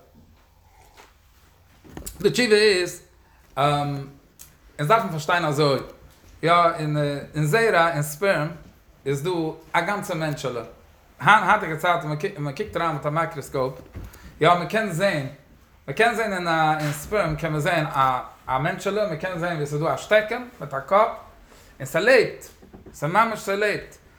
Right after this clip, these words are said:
די גמרא זאגט, ווען איינער מוצא זעלע בתולע, זאגט די גמרא, ער הרגט מענטשן. ער הרגט אויך קיין מענטשן, עס איז א מענטשעלעך.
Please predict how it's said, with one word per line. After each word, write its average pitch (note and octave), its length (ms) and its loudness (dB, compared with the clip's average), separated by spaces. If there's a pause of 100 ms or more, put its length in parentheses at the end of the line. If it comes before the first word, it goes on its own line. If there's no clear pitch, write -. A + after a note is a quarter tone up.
(140)
די C#3+ 60 -4
גמרא A3+ 300 2
זאגט, G3+ 440 2
ווען D#3 120 -4
איינער G3 240 -2
מוצא G3+ 240 -4
זעלע F3 240 0
בתולע, D#3 580 -2
זאגט E3+ 160 -4
די F#3+ 60 -6
גמרא, F#3+ 180 -2
ער E3+ 120 -2
הרגט G#3 280 -4
מענטשן. F#3 380 -6 (560)
ער E3+ 120 4
הרגט A3+ 200 2
אויך C4 140 2
קיין E3 140 -2
מענטשן, C#3 300 -4
עס D3 120 -6
איז F3+ 60 -2
א - 20 -2
מענטשעלעך. F3+ 500 -2